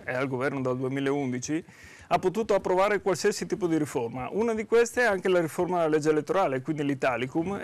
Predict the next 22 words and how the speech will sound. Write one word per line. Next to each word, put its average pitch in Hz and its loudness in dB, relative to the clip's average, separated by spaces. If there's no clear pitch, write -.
e 202 -2
adesso 208 2
ci 208 -4
vengono 190 0
a 190 0
dire 180 2
che 170 2
non 165 -4
va 160 4
più 156 -2
bene. 120 -2
Quella 185 0
che 175 0
doveva 175 2
essere 165 0
una 147 -2
riforma 165 -2
perfetta 160 -2
che 131 -2
ci 123 -8
avrebbe 151 0
dovuto 151 0